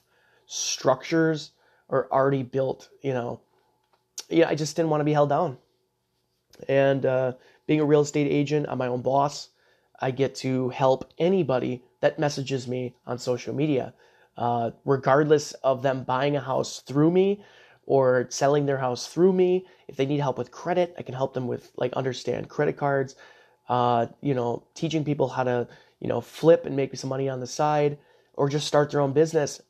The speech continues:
That is who I wanna be. Uh, and this podcast is gonna be a lot about this, guys. But I'm gonna be continuing to tell my story. I'm gonna cut this off here now. Uh, I've been talking for thirty-two minutes now.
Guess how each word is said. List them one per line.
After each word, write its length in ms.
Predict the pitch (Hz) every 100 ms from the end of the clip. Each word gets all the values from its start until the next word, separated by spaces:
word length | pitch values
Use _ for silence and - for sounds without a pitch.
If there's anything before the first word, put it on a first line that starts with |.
| _
That 400 | 120 135 135 -
is 160 | 135 123
who 140 | 131
I 60 | 120
wanna 240 | 123 123
be. 340 | 123 135 123 _ _ _ _ -
Uh, 260 | 117 123 -
and 360 | - 127 123 123 123
this 160 | 139 139
podcast 640 | - 143 147 139 139 127
is 140 | 127
gonna 120 | 131 127
be 120 | 131
a 80 | 127
lot 180 | 135
about 240 | 131 123 -
this, 140 | 131
guys. 240 | 131 127 123 - - -
But 120 | 156 165
I'm 80 |
gonna 100 | 196
be 120 | 196 208
continuing 540 | 170 196 202 196 180
to 60 | 147
tell 200 | 175 170
my 100 | 147
story. 400 | - 151 151 147
I'm 100 | 160
gonna 120 | 160
cut 180 | 160 156
this 180 | 143
off 200 | 143 139
here 140 | 143 135
now. 280 | 135 135 139 - - _ -
Uh, 140 | 113
I've 120 | 120
been 100 | 127
talking 240 | 123 123 120
for 460 | 127 120 120 120 123
thirty-two 340 | 190 180 165
minutes 300 | 143 147 -
now. 240 | 131 139